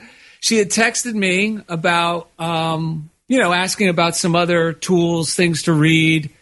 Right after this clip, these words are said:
that I might recommend. And one of the things I recommended was Gerald Jampolsky's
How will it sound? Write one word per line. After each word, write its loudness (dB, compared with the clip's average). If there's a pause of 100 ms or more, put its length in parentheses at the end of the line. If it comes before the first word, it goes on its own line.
(220)
that 2
I 2
might 0 (340)
recommend. 0 (400)
And 0
one 0
of 0
the -2
things -2
I 2
recommended -2
was -4 (180)
Gerald 0 (1120)
Jampolsky's -2